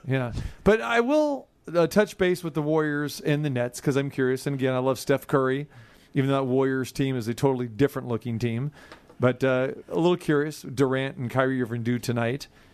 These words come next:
uh, Steve Nash's coaching debut. <clears throat> So it'll be interesting to see that. But no, I am more in tune to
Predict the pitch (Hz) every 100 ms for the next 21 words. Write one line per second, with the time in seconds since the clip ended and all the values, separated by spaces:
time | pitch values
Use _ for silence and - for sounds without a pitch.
0 | _ - 117 117 117 117 - 156 127 131
1 | 131 123 - 139 127 123 113 110 104 107
2 | 117 147 - - - 113 - 151 151 151
3 | - _ _ _ _ - 208 226 233 190
4 | 170 - 156 127 127 110 113 - 196 226
5 | 139 147 165 147 147 151 160 170 160 131
6 | - 135 131 139 - 127 120 120